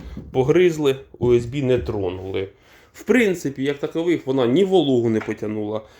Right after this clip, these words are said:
Знизу тут плита лежить, зараз вам її покажу. Знизу тут лежить плита, поті-, зна-, зна-, з-, під плитою пленка лежить, тоді плита, тоді пльо-, плівка і сантиметр чотири ще стяжку зробили.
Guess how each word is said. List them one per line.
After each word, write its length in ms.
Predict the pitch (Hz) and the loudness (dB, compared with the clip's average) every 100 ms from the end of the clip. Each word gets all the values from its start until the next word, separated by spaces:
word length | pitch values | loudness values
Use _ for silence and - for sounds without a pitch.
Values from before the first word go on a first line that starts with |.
| _ - | _ -4
Знизу 320 | 131 180 156 | 4 4 4
тут 200 | - 139 | -8 -14
плита 440 | - 147 156 131 | 0 2 2 2
лежить, 600 | 107 104 120 127 170 170 - _ _ | 2 2 0 0 -4 -6 -16 _ _
зараз 400 | 165 156 151 151 | -8 -2 -2 0
вам 120 | 151 | -2
її 120 | 156 147 | -2 -4
покажу. 500 | 143 147 143 147 151 - - _ _ _ _ - - _ _ - - - - - - - | -6 -2 0 0 -2 -6 -20 _ _ _ _ -18 -18 _ _ -20 -16 -16 -16 -20 -18 -10
Знизу 380 | 127 165 135 | 2 4 4
тут 200 | 117 127 | -2 -6
лежить 300 | 127 127 139 - | -4 -2 -2 -6
плита, 640 | 127 127 - 107 107 123 - - - _ | -4 -4 -4 -6 -4 -4 -8 -20 -20 _
поті-, 440 | 151 147 - - | 0 0 -6 -10
зна-, 400 | 123 123 135 143 127 | -2 4 4 4 -2
зна-, 460 | 113 113 120 135 131 | -10 -10 -2 -2 -2
з-, 100 | - | -10
під 160 | - 147 143 135 117 | -12 -4 2 2 2
плитою 540 | - 143 160 147 120 - - _ _ - | -2 0 4 4 2 -4 -14 _ _ 0
пленка 560 | 139 139 127 123 143 | 6 8 6 4 -2
лежить, 380 | 143 147 151 160 - - _ | -4 -4 -6 -10 -16 -20 _
тоді 240 | 131 131 | -6 -6
плита, 580 | 135 120 117 - 143 151 - | -4 0 0 2 -2 -2 -8
тоді 220 | 123 123 | -6 -6
пльо-, 360 | - 139 156 151 - | -4 2 2 2 -2
плівка 600 | 139 170 170 - 160 151 | -6 -4 -4 -2 -4 -2
і 160 | - 131 | -4 -2
сантиметр 600 | - 131 151 143 127 123 | 0 0 2 2 2 -4
чотири 300 | - 151 131 | -4 -2 -2
ще 180 | - 117 | -6 -10
стяжку 440 | - 110 - 101 | -2 -2 -2 -10
зробили. 500 | 101 95 95 92 90 | -12 -12 -10 -10 -12